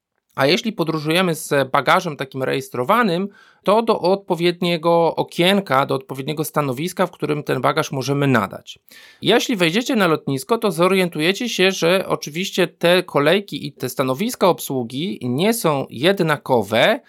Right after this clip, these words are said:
ponieważ nad którymiś napisane jest na przykład, że tutaj bagaże mogą zostawić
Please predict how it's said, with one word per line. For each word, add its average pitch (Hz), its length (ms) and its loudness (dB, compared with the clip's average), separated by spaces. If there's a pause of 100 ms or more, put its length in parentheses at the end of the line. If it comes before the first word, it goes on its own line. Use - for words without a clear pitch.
(220)
ponieważ 196 460 2
nad 160 200 -2
którymiś 185 600 0 (160)
napisane 160 640 0
jest 156 200 -4
na 151 100 0
przykład, 160 440 0
że 143 200 -2
tutaj 156 420 0
bagaże 143 560 0
mogą 135 340 -2
zostawić 143 680 -2